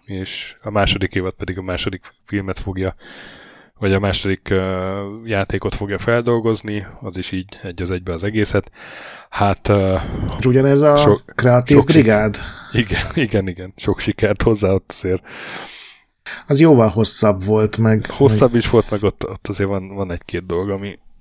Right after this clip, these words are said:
Speaker 1: ami szerintem ne-, nehezebben, ö, adaptálható, meg, meg eleve az alapanyag az ilyen ellentmondásosabb.
Speaker 2: Hát, csak a hülyéknek.
Speaker 1: Hát ne-, nem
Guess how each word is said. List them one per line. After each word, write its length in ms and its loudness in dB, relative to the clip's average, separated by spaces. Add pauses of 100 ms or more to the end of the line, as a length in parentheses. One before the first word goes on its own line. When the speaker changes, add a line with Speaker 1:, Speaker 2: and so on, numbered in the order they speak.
(680)
Speaker 1:
ami 220 -4
szerintem 880 -4 (320)
ne-, 400 0
nehezebben, 880 0
ö, 240 -4 (680)
adaptálható, 800 -4
meg, 380 -10 (880)
meg 140 -2
eleve 240 2
az 120 0
alapanyag 480 -2
az 180 -6 (640)
ilyen 200 -10
ellentmondásosabb. 1000 -6 (680)
Speaker 2:
Hát, 420 -2 (880)
csak 200 -2
a 80 4
hülyéknek. 680 0 (720)
Speaker 1:
Hát 280 -2
ne-, 240 0
nem 320 0